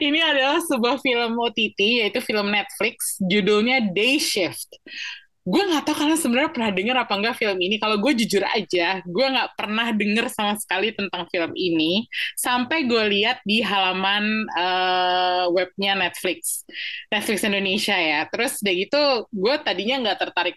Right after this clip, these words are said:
nonton sama sekali. Sama sekali nggak, nggak minat meskipun di situ ada Jamie Foxx, terus udah gitu,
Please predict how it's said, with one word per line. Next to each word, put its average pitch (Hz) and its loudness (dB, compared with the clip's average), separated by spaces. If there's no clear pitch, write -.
nonton 170 -2
sama 165 -2
sekali. 180 -2
Sama 320 0
sekali 311 2
nggak, 214 0
nggak 214 0
minat 247 0
meskipun 240 0
di 233 0
situ 233 0
ada 247 2
Jamie 185 0
Foxx, 196 0
terus 208 0
udah 170 2
gitu, 185 0